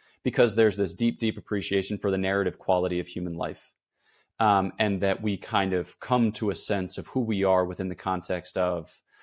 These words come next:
um, a father's house, a tribe, a clan, a salvation history, but it doesn't necessarily have the kind of termination which one might expect of a twentieth or a twenty-first century Hollywood film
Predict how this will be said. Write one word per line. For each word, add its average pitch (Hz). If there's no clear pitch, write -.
um, 87
a -
father's 87
house, 85
a 90
tribe, 82
a -
clan, 87
a 101
salvation 95
history, 85
but 110
it 104
doesn't 110
necessarily 92
have 90
the 87
kind 90
of 82
termination 90
which 110
one 110
might 92
expect -
of 87
a -
twentieth 90
or 87
a 87
twenty-first 90
century 90
Hollywood 87
film 90